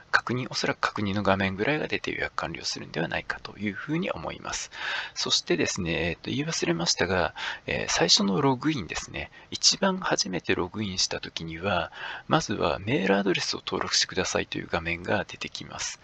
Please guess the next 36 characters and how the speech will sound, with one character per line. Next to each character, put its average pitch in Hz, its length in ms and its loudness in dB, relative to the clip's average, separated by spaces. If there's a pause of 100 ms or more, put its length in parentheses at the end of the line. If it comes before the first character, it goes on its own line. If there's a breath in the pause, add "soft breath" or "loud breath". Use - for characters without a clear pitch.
(400 loud breath)
こ - 60 -2
れ 160 80 4
は 160 40 0
も 151 120 2
う - 20 0
す - 120 0
で 98 80 4
に 85 120 -2
ち - 80 2
ょ - 40 -4
っ - 60 -20
と - 80 -10
登 107 160 -2
録 - 140 4
し - 20 8
て - 80 4
し - 120 2
ま 101 80 0
っ - 40 -20
た 92 140 -2
の 78 80 -4
で、 - 180 -2 (120)
画 95 120 4
面 90 140 -2
出 98 100 -2
て - 100 -2
こ 107 160 -4
な 87 120 -2
い 78 60 -6
ん 78 40 -10
で 87 80 -6
す - 140 -6
け - 100 -4
れ - 80 -4
ど 123 100 -8
も、 143 280 -2